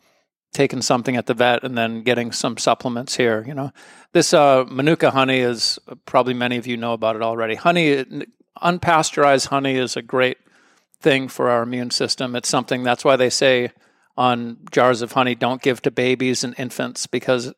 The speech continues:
good honey is unpasteurized. That's the stuff that helps you.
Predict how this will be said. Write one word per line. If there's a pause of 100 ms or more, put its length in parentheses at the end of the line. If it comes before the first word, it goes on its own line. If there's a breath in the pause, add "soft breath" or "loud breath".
(280)
good
honey
is
unpasteurized. (460 soft breath)
That's
the
stuff
that
helps
you.